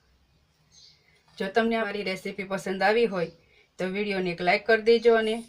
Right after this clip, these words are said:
ચેનલ પર નવા હોય તો ચેનલને સબસ્ક્રાઇબ જરૂરથી કરજો. કમેન્ટ કરીને જરૂરથી જણાવજો કે તમને મારો વીડિયો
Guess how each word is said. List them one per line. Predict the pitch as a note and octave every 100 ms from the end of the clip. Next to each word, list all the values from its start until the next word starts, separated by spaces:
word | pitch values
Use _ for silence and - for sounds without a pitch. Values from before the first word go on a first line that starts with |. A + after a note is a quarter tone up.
| _ _ -
ચેનલ | F#3 A3 A3
પર | A3+
નવા | A3+ A#3+ A#3+
હોય | G#3+ G3+
તો | F3+ F3+
ચેનલને | G3+ G3+ A3+ C#4+
સબસ્ક્રાઇબ | G3 - - G#3+
જરૂરથી | F#3 G3 A3+ A3+
કરજો. | F3 E3+ D#3+ D#3+ D#3 - _ _ _ _ _ _ _ _ _ _ -
કમેન્ટ | G#3+ A#3 A#3
કરીને | A#3 A#3+ C#4
જરૂરથી | C#4+ G3+ G#3+ G#3+
જણાવજો | F3+ F#3 E3+ E3 E3 - _ _ _
કે | F#3
તમને | F#3+ A3 A#3
મારો | A3 A3+
વીડિયો | B3+ B3 A3 A#3+